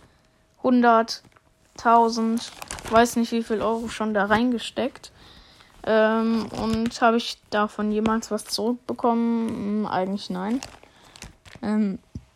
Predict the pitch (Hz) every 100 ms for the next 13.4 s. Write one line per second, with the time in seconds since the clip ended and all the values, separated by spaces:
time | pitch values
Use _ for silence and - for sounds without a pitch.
0 | - - - - 240 - _ - 370 -
1 | _ _ _ - 202 196 185 - - -
2 | - 214 - - 214 - 196 185 180 -
3 | - 214 208 - - - _ _ _ _
4 | - _ - - - - - - _ -
5 | - 202 208 196 196 233 - - 220 -
6 | - 196 202 - 190 202 - 196 202 196
7 | 202 208 - - - - - _ _ _
8 | _ _ - - 202 196 196 196 202 226
9 | 226 - 196 202 202 165 208 - 262 269
10 | - 247 233 226 208 208 - 220 214 220
11 | 208 208 208 - 240 220 226 180 190 -
12 | - 214 233 220 208 220 196 208 202 202
13 | 202 202 196 208